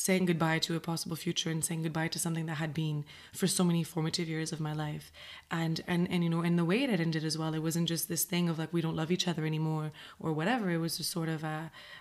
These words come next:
um, kind of a tragic sort of ending, to be honest, and, um, very complex in a way, um, but also quite simple. So it, it, you know, it was all, it was a, a lot of things, but, mm, the best thing I ever did for myself was really just focus on my journey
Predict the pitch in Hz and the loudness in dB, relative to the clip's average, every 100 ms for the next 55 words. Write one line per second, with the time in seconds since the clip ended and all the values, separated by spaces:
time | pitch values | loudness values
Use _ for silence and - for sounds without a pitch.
0 | - 165 165 165 165 160 - - - 190 | -6 -6 -4 -6 -6 -10 -16 -18 0 4
1 | 185 185 - 294 208 190 - - 175 170 | 4 4 6 6 6 2 0 -2 0 0
2 | 160 - 180 175 165 151 147 156 156 196 | 0 -2 2 4 2 0 -2 -2 0 0
3 | 196 165 160 156 156 - - - - - | 0 -2 0 0 -2 -8 -18 -20 -20 -20
4 | - _ _ _ 226 180 170 170 - - | -20 _ _ _ -2 2 2 2 -4 0
5 | 175 202 190 190 165 160 151 156 - - | 4 6 4 2 2 2 2 -2 -4 -2
6 | 170 175 180 190 247 311 392 349 349 339 | 2 2 2 2 2 2 2 0 0 -2
7 | 320 180 156 156 - - - - - 233 | -2 -2 0 -4 -8 -18 -20 -4 2 6
8 | 240 254 262 269 233 247 240 277 285 247 | 8 6 6 6 4 4 4 4 4 4
9 | 247 240 247 - 262 277 247 170 156 151 | 2 2 2 2 2 2 0 0 0 -2
10 | - 214 214 - - - - - - 226 | 2 2 2 -8 -14 -16 -18 -10 0 4
11 | 226 196 196 180 240 - 254 233 202 202 | 6 6 6 8 6 6 6 6 6 4
12 | 226 - 240 196 196 - 180 196 196 190 | 4 2 2 2 0 -2 0 2 2 2
13 | - 196 214 190 180 175 208 226 175 160 | 0 0 0 2 4 4 4 4 2 2
14 | 156 156 | 0 -6